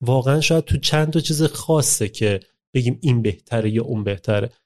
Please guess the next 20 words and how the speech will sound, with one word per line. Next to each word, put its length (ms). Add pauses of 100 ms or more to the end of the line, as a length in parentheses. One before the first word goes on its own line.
(140)
نمیشه 260
گفت 160
آقا 260
قطعاً 500
این 320
آشغال 480
اون 240
یکی 500
خیلی 420
خوبه 300
اینا. 300 (200)
بر 120
اساس 320
کارتون 560
باید 220
بر 140
اساس 260
نیازتون 500
تصمیم 400
بگیرید. 340